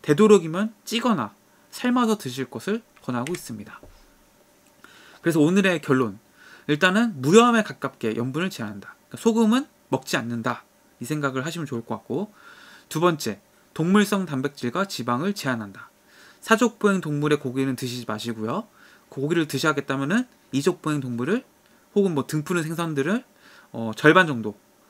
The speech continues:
하루 권장량의 절반 정도만 섭취하시고, 또 조개류, 조개류는 마음껏 여러분이 드시고 싶은 대로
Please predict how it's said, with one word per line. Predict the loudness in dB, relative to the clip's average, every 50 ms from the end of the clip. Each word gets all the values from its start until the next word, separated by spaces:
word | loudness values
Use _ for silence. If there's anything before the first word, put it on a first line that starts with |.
| _ _ _
하루 | -4 -2 0 2 2 2 2 0 -2
권장량의 | -2 -4 -2 -2 -2 -2 -2 -2 -2 -2
절반 | -2 -2 -4 -4 -4
정도만 | -6 -6 -4 -4 -6
섭취하시고, | -6 -8 -10 -8 -8 -8 -8 -8 -8 -4 -2 -2 -2 -4 _ _ -20 -20 -20 -6
또 | -6 -6 -2
조개류, | 0 6 10 10 10 10 6 0 -8 _ _ _ _ _ _ _ _
조개류는 | -6 -2 0 0 0 0 0 -2 -2 -4 -4 -4 -8 _ _ _ _ _ -6
마음껏 | -2 -2 -2 -2 -2 -4 -4 -4
여러분이 | -2 -4 -2 -2 -4 -6 -6
드시고 | -8 -10 -10 -10
싶은 | -10 -12 -10 -10 -8 -6
대로 | -4 -2 -2 -4 -4